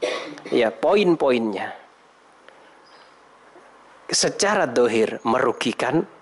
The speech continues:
umat Islam. Semuanya merasa, istilahnya itu, kebanyakan sahabat merasa keberatan dengan isi perjanjian itu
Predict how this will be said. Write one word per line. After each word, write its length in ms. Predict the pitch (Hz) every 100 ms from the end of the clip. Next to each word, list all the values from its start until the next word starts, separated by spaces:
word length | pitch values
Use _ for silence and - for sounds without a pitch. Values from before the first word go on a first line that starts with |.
| -
umat 240 | 120 113 -
Islam. 400 | - - - - - - - - - - - - - - - - - -
Semuanya 1120 | - - 208 185 190 196 170 156 165 185 254 247 - _ - - - - - - 123
merasa, 560 | 135 127 120 - 135
istilahnya 720 | 135 190 - 143 135 139 139 143
itu, 320 | 139 175 - -
kebanyakan 720 | 156 151 139 127 151 214 156 139
sahabat 520 | - 107 98 - - - - - - - - - - 214 214 190 - - - - -
merasa 480 | 139 143 127 170
keberatan 720 | - 127 127 123 - 110 92 -
dengan 240 | 123 120 -
isi 320 | 170 - 196
perjanjian 640 | 180 151 - 117 110 107
itu 240 | 107 -